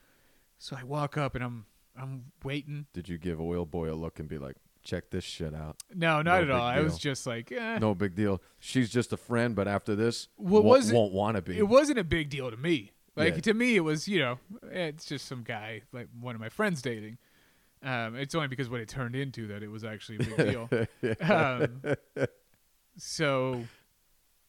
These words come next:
Speaker 1: I go up and I'm, I'm sitting, I'm watching the guy wrap up. He gets the light, so I'm, I'm getting ready. And the host goes up,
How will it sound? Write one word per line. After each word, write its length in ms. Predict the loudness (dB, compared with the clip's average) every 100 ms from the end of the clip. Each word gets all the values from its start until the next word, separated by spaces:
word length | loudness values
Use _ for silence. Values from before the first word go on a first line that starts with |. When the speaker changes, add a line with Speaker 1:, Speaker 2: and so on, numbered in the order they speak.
| _ _ -14
Speaker 1:
I 100 | -8
go 220 | -2 0
up 120 | 0 -2
and 100 | -6
I'm, 100 | -6
I'm 280 | -8 -8 -10
sitting, 260 | -10 -8
I'm 200 | -6 -8
watching 320 | -6 -8 -8 -8
the 60 |
guy 160 | -6 -6
wrap 340 | -6 -6 -8
up. 200 | -10 -8
He 100 | -8
gets 260 | -6 -8 -6
the 80 | -6
light, 380 | -4 -6 -8
so 120 | -10 -10
I'm, 220 | -10 -12 -12
I'm 280 | -12 -12 -12
getting 220 | -10 -8
ready. 360 | -8 -8 -8 -12 _ _ _ _ _ _ _ _ _ _ -8
And 560 | -4 0 -2 -4 -6 -10 -12
the 100 | -12
host 340 | -8 -6 -6 -4
goes 260 | -6 -6
up, 220 | -8 -10